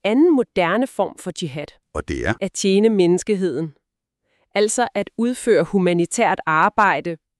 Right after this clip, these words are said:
Speaker 1: bygge skoler og hospitaler. Eller simpelthen bare at sprede fred, kærlighed og medfølelse.
Speaker 2: Så det at gøre gode gerninger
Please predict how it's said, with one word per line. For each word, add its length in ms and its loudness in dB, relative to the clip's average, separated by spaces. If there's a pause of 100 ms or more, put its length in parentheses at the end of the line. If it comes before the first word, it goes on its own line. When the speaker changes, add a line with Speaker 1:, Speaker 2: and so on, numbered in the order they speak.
(140)
Speaker 1:
bygge 220 -6
skoler 760 -2
og 100 -2
hospitaler. 720 -6 (680)
Eller 140 0
simpelthen 520 -2
bare 240 -6
at 100 -16
sprede 480 0
fred, 520 0 (120)
kærlighed 680 0
og 80 0
medfølelse. 760 -2 (1160)
Speaker 2:
Så 160 -6
det 180 4
at 100 -2
gøre 200 0
gode 400 4
gerninger 560 -4